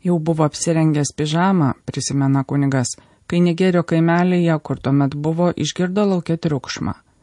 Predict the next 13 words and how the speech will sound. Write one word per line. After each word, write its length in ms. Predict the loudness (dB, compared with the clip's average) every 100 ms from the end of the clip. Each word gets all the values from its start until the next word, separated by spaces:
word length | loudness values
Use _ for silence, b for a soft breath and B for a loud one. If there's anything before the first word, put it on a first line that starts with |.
| B B B
Pamanęs, 560 | -4 0 2 4 2 0
kad 140 | -4
tai 160 | -2 -2
vietiniai, 600 | 0 0 2 2 2 0
kuriems 460 | 0 0 0 -2
prireikė 640 | -4 -2 0 0 0 -2 0
vaistų 520 | 0 -2 -2 0 0
ar 160 | 0 -4
pagalbos, 680 | -2 0 2 2 2 0 -2
jis 300 | -2 -2 -2
išėjo 480 | -2 -2 0 2 0
į 100 | 0
lauką, 540 | 2 2 0 0 -2